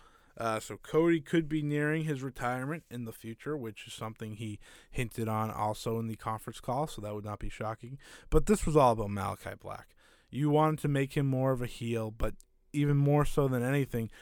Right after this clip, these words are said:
you wanted him to look like a star. And that is what A E W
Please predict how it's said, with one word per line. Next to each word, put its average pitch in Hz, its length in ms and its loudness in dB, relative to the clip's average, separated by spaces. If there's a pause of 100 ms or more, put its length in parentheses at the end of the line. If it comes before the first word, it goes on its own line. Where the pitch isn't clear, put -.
(160)
you 139 160 -4
wanted 143 440 -2
him 135 280 -4
to - 180 -10
look 123 300 -4 (240)
like 113 300 -2 (100)
a 110 220 -2
star. - 680 2 (200)
And 131 240 -2
that 214 180 10
is 214 140 6
what 185 160 4
A 151 120 0
E 160 200 6
W 131 400 0